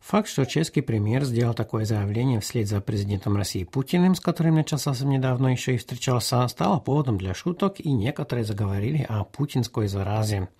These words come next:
Тем не менее, в Чехии по статистике разводится каждый второй брак, поэтому разводом никого не удивишь.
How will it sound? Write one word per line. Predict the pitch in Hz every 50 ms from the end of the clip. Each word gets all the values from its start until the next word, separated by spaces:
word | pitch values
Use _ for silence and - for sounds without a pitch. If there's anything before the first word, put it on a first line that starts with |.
| - - - - - - - - -
Тем | _ - 135 127
не | 127
менее, | 135 160 196 220 214 190 143
в | -
Чехии | - 165 190 190 - 165
по | 143 - 127
статистике | 120 - - 120 - - 165 - - 156 - - 123
разводится | 104 107 107 107 120 131 139 135 - - 127
каждый | - - - 123 147 156 147 147
второй | 131 - - 120 113 117 107
брак, | 98 110 117 127 120 - - -
поэтому | - 110 117 123 - 131 123 120 117 113
разводом | 104 104 98 95 104 127 160 180 165 123
никого | 110 - 117 107 101
не | 104 98 98
удивишь. | 98 95 101 101 107 123 123 113 - -